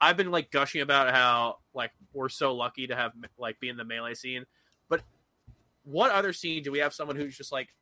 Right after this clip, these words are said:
ruled over their competition with such an iron fist? Like, literally, lowest placing ever was fifth, and I think he got that twice or something. Um,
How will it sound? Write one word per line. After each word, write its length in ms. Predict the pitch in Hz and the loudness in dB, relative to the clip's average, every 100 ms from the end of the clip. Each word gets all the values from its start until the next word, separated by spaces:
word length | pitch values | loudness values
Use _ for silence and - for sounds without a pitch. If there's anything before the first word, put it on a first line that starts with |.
| _ _ _ | _ _ _
ruled 360 | 131 160 180 170 | -6 -4 -2 -4
over 280 | 160 156 160 | -8 -8 -4
their 100 | 139 | -4
competition 440 | - 139 143 139 | -4 -6 -4 -6
with 100 | 147 | -8
such 180 | - 139 | -6 -8
an 80 | 143 | -6
iron 260 | 120 135 131 | -4 -4 -4
fist? 280 | 135 135 | -4 -4
Like, 80 | - - _ | -6 -14 _
literally, 460 | 226 262 202 147 - _ | -8 -4 0 0 -2 _
lowest 400 | - 147 151 139 | -2 4 4 2
placing 320 | - 143 131 123 | 0 -2 0 0
ever 200 | 131 123 | 0 -2
was 160 | 107 | -8
fifth, 460 | - - - 123 - | -12 -8 -2 -2 -2
and 80 | 123 | -6
I 40 | |
think 180 | 117 123 | -6 -8
he 80 | 131 | -6
got 200 | 120 117 | -6 -4
that 140 | 120 - | -6 -8
twice 400 | - 107 113 - | -16 -12 -10 -12
or 60 | - | -14
something. 440 | 113 113 117 117 _ _ _ _ _ | -16 -12 -14 -14 _ _ _ _ _
Um, 480 | 117 110 107 107 | -2 0 -2 -4